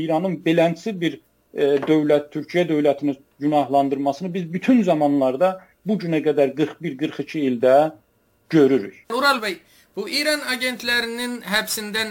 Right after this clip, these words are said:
Speaker 2: əlavə İraqda da iki ölkə arasında bir, bir qarşıdurma var. İraqda İrana yaxın qüvvələr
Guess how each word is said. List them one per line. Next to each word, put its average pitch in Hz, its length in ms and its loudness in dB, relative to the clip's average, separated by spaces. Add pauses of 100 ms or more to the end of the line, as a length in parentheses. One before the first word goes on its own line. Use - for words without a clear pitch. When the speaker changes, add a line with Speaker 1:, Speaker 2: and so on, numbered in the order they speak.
Speaker 2:
əlavə 190 520 -2 (360)
İraqda 247 540 2
da 196 120 2
iki 190 300 -6
ölkə 196 340 -2
arasında 185 640 -4
bir, 175 360 -8
bir 175 180 -8
qarşıdurma 170 720 -6
var. 196 200 -4 (300)
İraqda 214 460 -4
İrana 202 280 -4
yaxın 196 440 -6
qüvvələr 196 540 -2